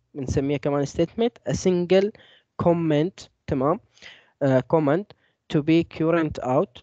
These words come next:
طبعا كل وحدة من هدول الستيتمنت طبعا شو؟ طبعا يكون منتهي بسيمي كولوم. طيب. هون عم يحكي لي ال using comment in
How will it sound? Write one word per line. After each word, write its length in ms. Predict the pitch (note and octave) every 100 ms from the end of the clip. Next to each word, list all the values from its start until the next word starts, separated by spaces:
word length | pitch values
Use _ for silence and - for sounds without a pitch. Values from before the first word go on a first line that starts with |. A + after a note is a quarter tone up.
| _
طبعا 220 | B3 A3
كل 260 | G3 A3 F#3+
وحدة 260 | F#3 F3
من 100 | D3+
هدول 280 | D3+ F3 D#3
الستيتمنت 680 | C#3+ - F3 F3 - F#3 F#3+ _ - _ _
طبعا 260 | F3 D3 D3+
شو؟ 340 | - D#3 D3+ - _ _ _
طبعا 240 | - D3 C#3
يكون 380 | C#3 - D#3 C#3+
منتهي 360 | C3+ C3 D#3 C#3+
بسيمي 400 | C3+ - B2 A2
كولوم. 320 | - - - _ - _ _ _
طيب. 200 | G3 G#2+ - _ _ _ - _ _ _ _ -
هون 220 | D#4+ D4+
عم 140 | A3
يحكي 360 | G#3 - A3 G3+
لي 240 | F#3 A3 D3+
ال 300 | D#3+ G3 G#3+
using 200 | G#3 F3 -
comment 560 | E3 C#3+ C#3 F#3 - - _ D3
in 140 | C#3+